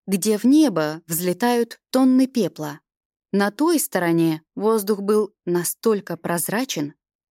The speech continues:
что Крас легко мог рассмотреть даже букашку — ползущую по рукаву всадника, едущего во главе отряда. "А это еще что?" Демон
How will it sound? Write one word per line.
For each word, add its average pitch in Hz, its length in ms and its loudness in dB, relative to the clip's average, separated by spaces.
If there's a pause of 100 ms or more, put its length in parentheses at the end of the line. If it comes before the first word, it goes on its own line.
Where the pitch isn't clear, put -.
что - 300 -2
Крас 294 340 0
легко 254 440 2
мог 269 240 4
рассмотреть 240 600 0
даже 240 280 2
букашку — 233 800 -2 (380)
ползущую 254 800 -2
по 233 200 -2
рукаву 262 380 0
всадника, 226 720 0 (180)
едущего 170 720 -4 (140)
во 208 180 -2
главе 208 360 0
отряда. 170 520 -4 (1080)
"А 220 180 0 (100)
это 262 340 2
еще 151 380 -2
что?" 156 440 -6 (760)
Демон 175 540 0